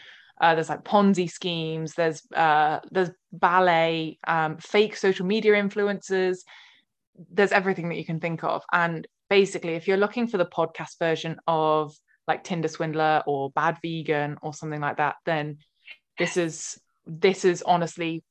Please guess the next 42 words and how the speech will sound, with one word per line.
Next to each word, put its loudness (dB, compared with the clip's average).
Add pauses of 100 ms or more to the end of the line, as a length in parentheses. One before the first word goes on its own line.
(160)
for -8
you. -2
There's 0
not 2
loads 0
to -18
catch -8
up -12
on, 0
and -2
they -2
don't, 4
like, 2 (1200)
faff 0
around 2
with -2
loads 0
of -6
intros 0
and -8
stuff. -4
They -8
get -6
straight -2
into -6
it. -2 (400)
And -2
the 2
first, 4 (260)
um, 0
story -2
is 0 (480)
literally 2
described 2
as 0
the -8
Fire 2
Festival -4
of 0
the -4
ballet -2
world. -4